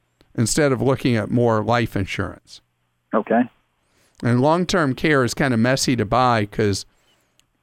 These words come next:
Speaker 1: uh, it's confusing to buy it. But generally, you buy a daily benefit, and you buy it for a number of years, usually for a three or four, five-year period.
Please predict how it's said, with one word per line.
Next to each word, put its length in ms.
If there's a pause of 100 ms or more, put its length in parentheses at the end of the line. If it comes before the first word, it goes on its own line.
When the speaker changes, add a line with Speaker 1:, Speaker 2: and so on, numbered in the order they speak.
(220)
Speaker 1:
uh, 280
it's 300
confusing 760
to 80
buy 260
it. 220 (680)
But 240
generally, 460
you 160
buy 540
a 240
daily 520
benefit, 680 (1300)
and 640 (240)
you 140
buy 280
it 140
for 400
a 140
number 340
of 100
years, 300
usually 360
for 400
a 120
three 360
or 80
four, 380
five-year 560
period. 520